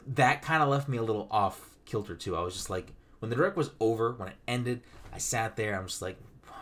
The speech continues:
don't know what to do. I called Joe. We ha-, dished about Piranha Plant for a little bit. My mood changed.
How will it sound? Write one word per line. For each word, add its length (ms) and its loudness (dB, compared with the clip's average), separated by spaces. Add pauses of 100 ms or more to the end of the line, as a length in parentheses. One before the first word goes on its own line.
(760)
don't 80 -4
know 60 -2
what 80 -4
to 60 -6
do. 260 -8
I 320 -20
called 220 0
Joe. 320 0 (340)
We 120 -12
ha-, 140 -14 (120)
dished 300 -2
about 360 -4
Piranha 300 -2
Plant 240 -8
for 100 -12
a 40 -4
little 100 -4
bit. 240 -4 (800)
My 100 -12
mood 220 -8
changed. 420 -14